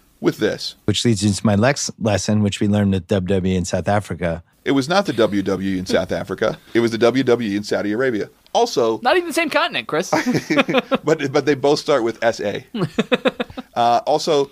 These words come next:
Speaker 1: next starts with an L.
Speaker 2: My next lesson, which
Speaker 1: At fifty-five eighteen, <laughs> Bill, once again,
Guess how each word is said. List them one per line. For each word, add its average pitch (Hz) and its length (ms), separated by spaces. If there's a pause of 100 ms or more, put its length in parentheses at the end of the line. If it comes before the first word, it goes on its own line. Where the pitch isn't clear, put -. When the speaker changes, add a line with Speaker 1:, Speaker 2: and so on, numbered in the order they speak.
(160)
Speaker 1:
next 143 640
starts 120 280
with 131 140
an 135 120
L. 110 280 (640)
Speaker 2:
My 107 140
next 123 340 (100)
lesson, 107 440
which 101 120 (200)
Speaker 1:
At 123 80
fifty-five 117 520
eighteen, 156 520 (320)
<laughs> 131 640
Bill, 123 320
once 117 320
again, 120 400